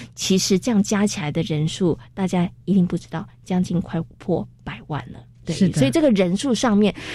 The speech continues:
Speaker 1: 其实是真的不少哈。所以呢，我们今天呢，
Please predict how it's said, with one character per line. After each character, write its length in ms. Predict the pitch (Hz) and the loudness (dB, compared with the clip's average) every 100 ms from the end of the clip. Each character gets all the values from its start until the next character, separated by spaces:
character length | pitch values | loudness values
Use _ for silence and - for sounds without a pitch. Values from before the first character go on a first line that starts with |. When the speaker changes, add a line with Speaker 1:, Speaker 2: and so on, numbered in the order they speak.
| - | -12
Speaker 1:
其 180 | - 180 | 0 2
实 160 | 190 185 | 2 0
是 220 | 208 185 | 0 0
真 200 | 196 180 | 2 4
的 120 | 165 | 2
不 120 | - 175 | 0 -2
少 320 | - - 151 | -2 -4 -6
哈。 200 | - 95 - | -4 -2 -2
所 200 | - 233 | 2 2
以 100 | 262 | 4
呢， 160 | 196 | 4
我 100 | 175 | 2
们 140 | 160 220 | 2 2
今 180 | 196 | 2
天 160 | 208 214 | 2 4
呢， 140 | 196 | 2